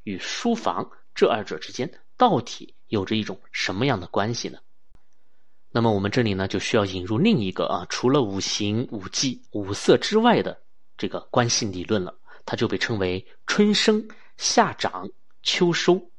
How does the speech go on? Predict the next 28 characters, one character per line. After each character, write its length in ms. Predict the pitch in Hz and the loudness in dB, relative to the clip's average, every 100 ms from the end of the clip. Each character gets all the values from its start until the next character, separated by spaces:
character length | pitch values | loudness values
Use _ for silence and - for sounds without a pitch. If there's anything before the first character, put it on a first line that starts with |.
| - - - | -16 -10 0
冬 260 | 135 135 | 2 2
藏。 360 | 135 - 87 85 - - - - - - - - - - - - - - - - | -4 -2 -4 -4 -14 -16 -16 -16 -16 -16 -16 -16 -16 -16 -16 -16 -16 -16 -16 -2
那 80 | - | 2
么 60 | 233 | 4
这 140 | 269 | 4
句 120 | 277 151 | 2 2
话 180 | - | 2
一 80 | 143 | 0
听 260 | 120 - 208 | 0 0 0
啊， 120 | - | 0
就 120 | - 107 | -2 -2
是 100 | 98 | -2
来 160 | 90 | -2
自 140 | - 98 | -2 -4
于 40 | |
我 140 | 101 | -2
们 160 | 85 85 | -4 -4
这 80 | 92 | -4
个 140 | 92 | -4
农 420 | 85 90 95 120 | -6 -2 -2 0
耕 220 | 139 135 123 | 0 0 0
民 180 | 98 | -2
族 320 | 101 - 87 - - - | -6 -6 -8 -8 -14 -8
最 180 | - 107 | 0 0
为 160 | 101 101 | 2 -2
古 360 | - 104 185 | -2 0 2
老 240 | 175 90 85 | 0 0 -2
的 240 | 90 - | -2 -2